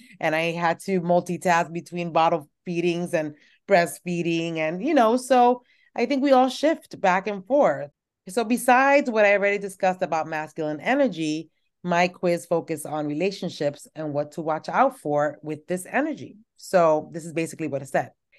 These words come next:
In a relationship, it's important to have things in common for it to work, but having different energies i-, is what makes it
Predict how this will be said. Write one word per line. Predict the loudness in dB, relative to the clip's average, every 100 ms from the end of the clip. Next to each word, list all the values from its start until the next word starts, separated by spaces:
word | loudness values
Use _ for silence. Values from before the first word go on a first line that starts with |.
| _ -2
In | 2
a | 4
relationship, | 4 0 0 0 0 -2
it's | -8
important | -2 0 0 -2
to | 0
have | 0 0
things | -6 -6
in | -8
common | -4 0 0 0 -4 -6
for | -8
it | -6 -8 -8
to | -12
work, | -6 -4 -4 -8 _
but | -8
having | -2 0 0 -2
different | -4 -2 -2 -2
energies | -2 -2 -2 -4 -4 -6 -8
i-, | -10 -10 _
is | -10
what | -4 -4
makes | -4 -8
it | -12